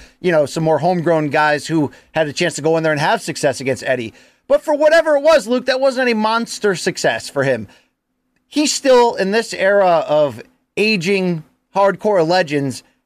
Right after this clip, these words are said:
can make some very fun fights. So my question to you is, who do you think will be most aggressive for his services, and what type of, uh, fun fights we didn't think could fall in our lap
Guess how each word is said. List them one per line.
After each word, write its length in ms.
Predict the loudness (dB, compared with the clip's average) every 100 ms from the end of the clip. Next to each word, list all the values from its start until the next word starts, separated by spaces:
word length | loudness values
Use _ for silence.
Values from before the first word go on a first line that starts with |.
| _
can 460 | -8 -4 -2 -2 -2
make 280 | 0 -2 -4
some 220 | -4 -2
very 280 | 0 0 -2
fun 240 | -2 -2
fights. 360 | -2 -2 -2 -4
So 100 | -4
my 200 | -2 -2
question 480 | -2 -2 -4 -10 -8
to 60 |
you 320 | -4 -2 0
is, 340 | 2 0 -4 -14 _ _ _ _ _ _ _
who 140 | -2 0
do 80 | 0
you 100 | 0
think 200 | -2 -2
will 80 |
be 100 | -2
most 260 | 0 0 -2
aggressive 440 | -2 -2 -2 -4
for 180 | -2 0
his 140 | 0 -4 -6
services, 680 | -2 0 -2 -4 -2 -2 -2
and 180 | 0
what 200 | 0 -2
type 300 | -2 -4 -2
of, 200 | -2 0
uh, 260 | 2 2 0 -4 -20 _
fun 340 | -6 -2 -2
fights 300 | 0 0 0
we 120 | 0 0
didn't 200 | 0 -2
think 180 | -4 -4
could 140 | -4
fall 240 | 0 2
in 60 | 2
our 160 | 2 2
lap 420 | 2 0 -2